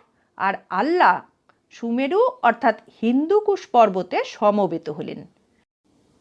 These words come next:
আরও বিস্তর দেবতা ও উপদেবতার এই ঐশ্বরিক সভার বিতর্কে যোগ দেবার ইচ্ছা ছিল, কিন্তু অধিক সন্ন্যাসীতে গাজন নষ্ট হতে পারে, এই আশঙ্কায় উদ্যোক্তারা কেবল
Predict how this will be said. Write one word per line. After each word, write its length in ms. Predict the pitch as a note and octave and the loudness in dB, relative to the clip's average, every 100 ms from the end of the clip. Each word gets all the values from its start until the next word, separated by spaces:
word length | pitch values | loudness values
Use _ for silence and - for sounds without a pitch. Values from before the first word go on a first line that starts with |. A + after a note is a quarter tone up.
| _ _ _ | _ _ _
আরও 280 | A#3 D4+ A#4 | 4 6 6
বিস্তর 480 | E4+ E4+ - F#4+ F#4 | 4 -2 2 2 2
দেবতা 640 | B3+ C4 D4 D4 F4+ F#4 B3+ | 0 -2 0 4 4 4 0
ও 140 | B3+ | -4
উপদেবতার 760 | - A3 C#4+ E4+ F4+ F#4+ A#3 F#3+ - _ _ _ | -6 -6 -4 -2 -2 2 2 2 -4 _ _ _
এই 220 | - A3 A3+ | -6 -6 -4
ঐশ্বরিক 580 | G#3 B3 - D4+ C#4+ D4 | -4 -4 -8 -8 -8 -10
সভার 520 | - G3+ G#3 D4 D#4+ | 0 2 4 4 4
বিতর্কে 540 | G#3 G#3 A#3+ A#3+ C#4 | 0 -6 -2 -2 -4
যোগ 360 | A#3 G3+ G#3 F#3+ | -8 -4 -6 -6
দেবার 260 | A#3 A#3 B3+ | -6 -4 -4
ইচ্ছা 380 | A#3 D4+ - G#4+ | -4 -6 0 0
ছিল, 280 | G#4 E4+ F3+ - _ _ _ _ _ _ _ | 2 0 -2 -6 _ _ _ _ _ _ _
কিন্তু 240 | G4+ G4 F#4 | -8 0 0
অধিক 400 | A#3+ C#4 D#4 D4+ | 2 2 2 0
সন্ন্যাসীতে 580 | D#4+ D4 D4 D4 C#4 | 0 2 -2 -2 -4
গাজন 340 | C4 A#3+ A#3+ B3 | 4 4 4 2
নষ্ট 340 | A#3+ A#3 - | 0 -4 -6
হতে 240 | A#3 G#3 G#3+ | -6 -6 -4
পারে, 280 | G#3 G3+ A3+ _ _ _ _ - | -4 -4 -8 _ _ _ _ -6
এই 240 | F#3+ A3 | -4 -4
আশঙ্কায় 640 | - F3+ - A#3+ B3 F#4 D#5 D#5+ _ _ _ | -6 -8 -4 -2 2 4 4 2 _ _ _
উদ্যোক্তারা 840 | - A3+ G#3+ E4+ F4 G4+ F4+ A3+ C4 | -14 -14 -8 -8 -2 2 4 4 2
কেবল 360 | - G#3+ A#3 | 0 -4 -4